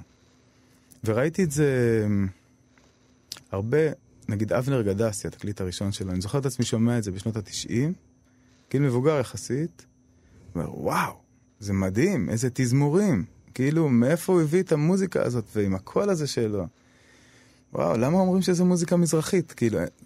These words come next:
אין פה באמת מוזיקה מזרחית, זה אולי סן רמו, זה אולי קצת ים, ים תיכוני, אבל מזרחי זה לא, למה קראו לו? כי הוא שר בחטא ועין, כאילו.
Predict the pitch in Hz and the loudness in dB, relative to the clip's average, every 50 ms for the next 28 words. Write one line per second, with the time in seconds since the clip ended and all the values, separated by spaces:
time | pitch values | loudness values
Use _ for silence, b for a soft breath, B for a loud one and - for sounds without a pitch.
0 | - - - 139 175 175 226 196 185 170 131 123 117 113 131 117 110 101 101 107 | -12 -4 0 0 2 2 2 2 2 2 4 2 2 2 2 2 2 2 0 0
1 | 101 98 95 90 - - 95 95 98 98 113 120 - - 95 95 98 110 143 180 | 0 0 -2 -2 -2 -4 -2 0 0 0 0 0 0 0 0 0 2 2 2 2
2 | 190 160 120 98 101 101 110 107 - 104 98 - 120 120 110 - _ - 120 123 | 2 2 2 0 0 -2 -2 -2 -4 -4 -2 0 2 0 0 -2 _ -2 0 0
3 | 123 123 123 127 117 - 104 98 104 131 180 180 139 95 92 95 98 98 90 - | 0 0 -2 -4 -2 0 0 2 2 2 2 2 0 0 0 0 0 0 0 0
4 | 90 87 - - 160 165 143 127 120 131 170 175 160 170 208 240 - - 180 151 | -2 -4 -2 -2 -2 0 0 0 0 2 2 2 2 2 2 0 0 0 0 0
5 | 120 101 95 - - 107 - - - _ - - - - - 160 151 131 120 - | 0 0 -2 -4 -6 -6 -8 -8 -14 _ -14 -10 -6 -4 -2 -2 -2 -2 -4 -4
6 | - 135 139 - - 104 92 131 165 196 240 214 92 - - - - 80 78 | -4 -4 -4 -4 -4 -4 -2 -2 -2 -2 -2 -2 -4 -6 -8 -8 -8 -8 -8